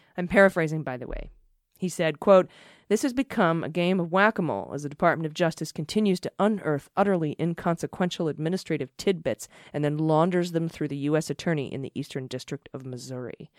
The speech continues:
It is sad," unquote. The issue of the court being a rubber stamp for the executive branch came up a lot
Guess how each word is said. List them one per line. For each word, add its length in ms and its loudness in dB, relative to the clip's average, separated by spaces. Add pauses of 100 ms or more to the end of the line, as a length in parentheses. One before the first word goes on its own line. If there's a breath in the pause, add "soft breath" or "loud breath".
(480 soft breath)
It 100 -4
is 140 -4
sad," 720 -10 (540)
unquote. 460 -8 (2000)
The 140 2
issue 180 0
of 80 0
the 60 -2
court 320 0
being 180 -2
a 60 -6
rubber 300 2
stamp 440 -2
for 80 -4
the 100 -2
executive 440 -4
branch 240 -4
came 160 -2
up 100 -2
a 60 2
lot 340 -2